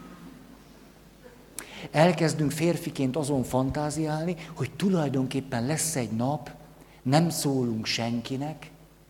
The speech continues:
bepakolunk egy bőröntbe, és elmegyünk a Maldív-szigetekre. Ismerősek ezek a fantáziák? Mikor ezek a fantáziák megjelennek, hogy valamit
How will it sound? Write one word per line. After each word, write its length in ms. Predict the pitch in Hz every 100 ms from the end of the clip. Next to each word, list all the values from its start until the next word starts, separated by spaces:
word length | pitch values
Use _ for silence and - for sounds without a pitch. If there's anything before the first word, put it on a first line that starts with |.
| - - -
bepakolunk 760 | - 156 156 139 143 127 127 123
egy 160 | 113 95
bőröntbe, 840 | 117 120 123 131 135 131 151 160 - - - - - -
és 180 | - -
elmegyünk 580 | 151 147 135 127 127 120
a 60 | 120
Maldív-szigetekre. 1300 | 127 127 110 107 - - 95 98 - 98 - 95 87 - - - - - - - - - - - -
Ismerősek 760 | - 127 - 139 147 151 151 151
ezek 260 | 147 147 147
a 40 |
fantáziák? 960 | 135 151 147 151 156 151 156 120 - -
Mikor 200 | 151 170
ezek 200 | 160 156
a 60 | 147
fantáziák 800 | 180 208 202 156 123 139 127
megjelennek, 580 | 156 165 151 139 135 135
hogy 180 | 135 127
valamit 520 | 147 139 139 143 -